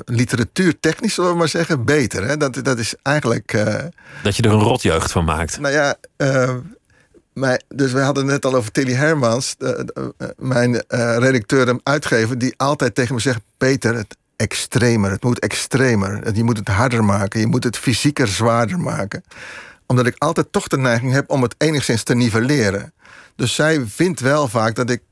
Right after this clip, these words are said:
Speaker 1: meer moet doorpakken op, op, op drama. En zij was dus ook degene die zei: "Ik wil gewoon veel meer over jou weten." En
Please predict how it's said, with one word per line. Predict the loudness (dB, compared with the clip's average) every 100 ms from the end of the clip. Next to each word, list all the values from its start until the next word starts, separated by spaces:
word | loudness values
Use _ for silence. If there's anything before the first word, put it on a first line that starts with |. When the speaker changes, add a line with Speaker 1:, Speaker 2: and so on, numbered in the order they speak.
| -20 _
Speaker 1:
meer | -6 0 2 2 2
moet | 2 2
doorpakken | 0 2 -2 -2 -4
op, | -4 -4 -8 -20 _
op, | -4 -4 -10 -20 _
op | -4 0
drama. | 0 0 0 -2 -6 -12 _ -20 -20 -20 _ _
En | 0 2
zij | 2 2
was | 2 2
dus | 0 0
ook | 0 0
degene | -4 0 0 2
die | 0
zei: | 2 0 0 -4 _
"Ik | -4
wil | 0 0
gewoon | 2 0 2
veel | 2 2 4
meer | 2 2
over | 0 0
jou | 0 0
weten." | 0 0 -2 -8
En | -2 0 0